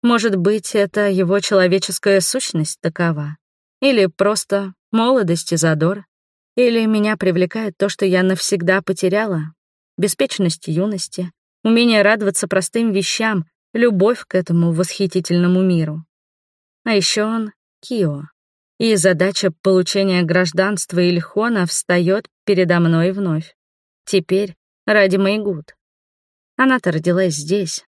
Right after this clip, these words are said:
Хоть отец неизвестен, матушка Ши позаботилась о соответствующих документах. Мэйгут имеет право на всё. Она может покупать и продавать дома, лавки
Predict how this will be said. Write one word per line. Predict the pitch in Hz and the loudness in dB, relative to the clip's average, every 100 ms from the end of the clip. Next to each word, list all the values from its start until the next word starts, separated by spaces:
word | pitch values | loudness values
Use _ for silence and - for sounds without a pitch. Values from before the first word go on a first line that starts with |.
| _ | _
Хоть | - 269 226 | 0 2 4
отец | 190 214 202 202 | 0 0 0 0
неизвестен, | 175 160 160 196 - 202 185 | 2 0 0 -2 0 0 2
матушка | 180 208 202 - 175 | 0 -2 -8 -4 -2
Ши | - 196 | 0 -2
позаботилась | 196 175 160 196 208 156 - | 0 0 2 0 -2 -2 -2
о | 156 | -4
соответствующих | 156 170 160 170 160 - 156 156 - 160 | -2 -2 0 0 -2 -2 -2 -2 -2 -2
документах. | 147 165 180 175 151 143 170 - _ _ _ _ _ | -2 -2 0 0 -2 -6 -14 -18 _ _ _ _ _
Мэйгут | 220 202 175 202 - | 0 2 2 -2 0
имеет | 180 185 170 | 0 0 -2
право | 190 185 180 | 0 0 2
на | 180 | -2
всё. | 185 - - 165 - _ _ - | -2 -6 -8 -12 -16 _ _ -2
Она | 220 240 | 0 2
может | 233 247 208 - | 2 0 -4 -6
покупать | 165 165 170 208 - | -6 -4 -4 -4 -4
и | |
продавать | 160 160 165 160 190 | -4 0 0 0 -2
дома, | 160 151 143 151 180 _ _ _ | 0 -2 -2 -6 -8 _ _ _
лавки | 165 165 175 196 - 175 | 0 2 2 -2 -4 -4